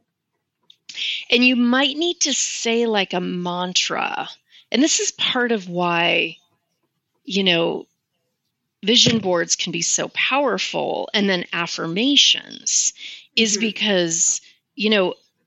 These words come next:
Speaker 1: a vision board just sitting on the wall isn't gonna do much, but what it often does is it inspires action. If it doesn't inspire action,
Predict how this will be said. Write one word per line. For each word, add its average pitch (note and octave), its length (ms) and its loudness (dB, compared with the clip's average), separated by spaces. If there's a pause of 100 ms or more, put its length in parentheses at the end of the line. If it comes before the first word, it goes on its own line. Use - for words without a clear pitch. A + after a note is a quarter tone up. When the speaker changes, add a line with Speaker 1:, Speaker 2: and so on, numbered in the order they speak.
(340)
Speaker 1:
a - 40 -4
vision D#4 400 4
board A#3 240 2
just - 260 2
sitting A#3 280 0
on G3 120 0
the F#3 80 0
wall G3+ 640 -2 (500)
isn't A#3+ 240 2
gonna G#3+ 240 0
do G#3+ 220 0
much, - 580 2
but - 260 0 (200)
what G#3 320 0
it A3+ 160 2 (140)
often C4 520 0
does B3 360 0
is F#3+ 220 -4
it F#3 140 -2
inspires F#3+ 1040 0
action. - 720 0 (1700)
If A3+ 140 0
it A3 100 0
doesn't D#4+ 280 4
inspire C#4 560 0
action, E4 720 0